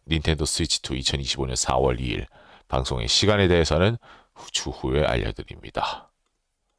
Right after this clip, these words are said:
스위치 투는, 네, 벌써부터 이렇게, 네, 페이지는 지금 약간 전 세계 공통인 것 같아요.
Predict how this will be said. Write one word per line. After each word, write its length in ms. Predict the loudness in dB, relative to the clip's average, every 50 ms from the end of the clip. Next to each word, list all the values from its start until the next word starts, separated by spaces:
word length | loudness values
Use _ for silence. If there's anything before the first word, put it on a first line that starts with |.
| _ _ _ _ _ _ _ -20 -20 _ _
스위치 340 | -8 -2 -2 0 0 0 -2
투는, 920 | -2 -4 0 2 4 4 6 6 6 6 4 4 4 4 4 2 0 -2 -8 -10 _ _ _ _ _ _ _ _ _ _ _ _ _ _ _ _ _ _ _ _ _ _ _ _ _
네, 460 | -2 0 2 2 2 2 0 -4 -8 -12 _ _ _ _ _ _ _ _ _ _ _ _ _ _ _ _ _ _ _ _
벌써부터 580 | -4 -2 2 2 2 2 2 2 2 2 2 4
이렇게, 680 | 4 2 0 0 -2 -2 0 2 2 2 2 0 -2 -6 -10 -16 _
네, 260 | -4 -2 -2 -2 -2 -6 -10 _ _ _ _
페이지는 640 | 2 2 4 4 2 2 2 2 4 2 2 2
지금 500 | 2 2 2 4 4 4 4 2 0 0 0
약간 260 | -2 0 0 0 -2 0
전 220 | 2 0 2 2
세계 340 | 2 4 4 4 4 4 2
공통인 440 | 2 0 -4 0 0 0 0 2 0
것 60 | 0
같아요. 440 | 0 0 0 0 0 2 2 2 0